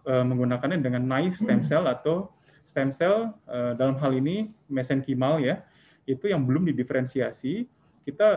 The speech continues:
eh, memberikannya ke target organ, kemudian nanti stem cell ini akan memutuskan, eh, setelah melihat seorang, apa, lingkungan sekitarnya, memutuskan untuk berubah menjadi sel apa.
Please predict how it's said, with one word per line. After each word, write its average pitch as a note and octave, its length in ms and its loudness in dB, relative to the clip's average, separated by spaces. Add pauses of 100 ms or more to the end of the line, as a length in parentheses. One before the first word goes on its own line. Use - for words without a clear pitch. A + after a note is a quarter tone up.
(100)
eh, C3 400 4 (160)
memberikannya C3+ 640 2
ke C3 240 2
target B2 320 0
organ, B2+ 480 0 (480)
kemudian E3 400 2
nanti G#3 240 0
stem F#3 240 0
cell F#3 160 0
ini F3+ 480 0 (200)
akan A3+ 480 -2
memutuskan, F#3 760 0 (200)
eh, C#3 320 2
setelah G3 320 2
melihat D3+ 320 2
seorang, D3 480 2
apa, D#3+ 240 2
lingkungan C#3 400 2
sekitarnya, C3+ 480 -2
memutuskan F3 480 -2
untuk F#3+ 240 -4
berubah D3 320 0
menjadi E3 240 0
sel D#3+ 240 2
apa. C#3+ 400 0